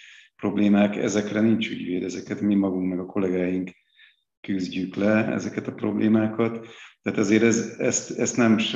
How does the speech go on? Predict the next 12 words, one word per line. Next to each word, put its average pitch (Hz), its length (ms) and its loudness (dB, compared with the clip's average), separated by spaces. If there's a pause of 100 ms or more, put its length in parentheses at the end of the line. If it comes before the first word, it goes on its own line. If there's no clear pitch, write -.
(120)
nem 104 480 2
sztereotipizálnám 98 960 -2
ennyire 101 260 2
sarkosan. 107 920 -4 (760)
Ö, - 120 -2 (160)
azt 107 360 -2
mondom, 104 200 -2
hogy 101 120 -2
a - 240 -6
projektszerű, 101 1000 0
jól 120 200 4
leszállítható 95 1120 -4